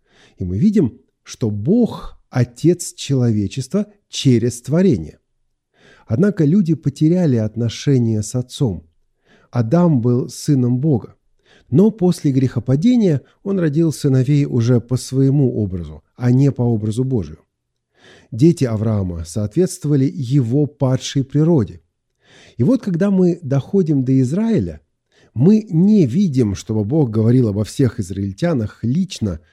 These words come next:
как сыновьях. Однако он говорит совместно, про весь народ.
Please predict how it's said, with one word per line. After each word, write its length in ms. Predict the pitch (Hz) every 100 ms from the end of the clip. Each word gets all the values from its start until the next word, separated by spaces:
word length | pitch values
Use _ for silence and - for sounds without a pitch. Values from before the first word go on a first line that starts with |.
| _
как 220 | - 113
сыновьях. 720 | - 127 127 135 131 80 - _ _ _ _ _ _ _
Однако 480 | - 76 156 - 135
он 320 | 127 143 151
говорит 480 | 127 120 131 170 - _
совместно, 880 | - 143 127 147 147 120 - - _ _ _ -
про 180 | 143
весь 320 | 151 165 - -
народ. 420 | 117 113 78